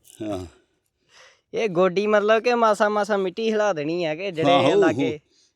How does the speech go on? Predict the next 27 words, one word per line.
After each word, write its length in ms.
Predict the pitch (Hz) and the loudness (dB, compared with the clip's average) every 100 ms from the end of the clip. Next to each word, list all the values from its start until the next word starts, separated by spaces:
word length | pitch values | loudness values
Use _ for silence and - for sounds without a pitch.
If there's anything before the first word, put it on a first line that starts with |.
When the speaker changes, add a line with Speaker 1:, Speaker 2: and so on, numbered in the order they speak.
| - | -2
Speaker 2:
ਗੱਲ 140 | 135 | 2
Speaker 1:
ਘਾਹ 160 | 165 175 | 4 2
ਜਿਹਾ 160 | 147 | 0
Speaker 2:
ਕੋਈ 80 | 175 | 0
ਨਹੀਂ, 100 | 190 | 2
Speaker 1:
ਉੱਗਣ 60 | 185 | 2
Speaker 2:
ਆਹ 40 | |
Speaker 1:
ਡਿਆ 100 | 170 | 2
ਉਹ 60 | 170 | 0
Speaker 2:
ਲਾਗੋਂ 160 | 160 | 0
Speaker 1:
ਪੁੱਟਿਆ 160 | 151 180 | 2 2
Speaker 2:
ਹੁਣ 200 | 165 156 - _ - | 2 0 -6 _ -6
ਜਿਹੜਾ 200 | 147 160 | -2 0
ਮਾੜਾ 260 | 156 151 | 2 2
ਮੋਟਾ 300 | 160 165 156 151 | 2 2 0 -2
ਘਾਹ 240 | 151 127 127 | 0 2 2
ਵਾ 60 | |
ਉਹ 140 | 151 156 | 2 2
ਏਦਾਂ 220 | 143 156 | 2 2
ਹੋ 180 | 143 147 | 2 2
ਜਾਣਾ 200 | 113 131 | 2 0
ਵਾ, 100 | 139 | 2
ਆਹ 140 | 139 139 | 2 2
ਵੇ 80 | |
ਹੋ 200 | 127 135 | 0 -2
ਗਿਆ, 180 | 104 104 101 | -4 -6 -8
ਹੈਂ? 220 | 123 | -6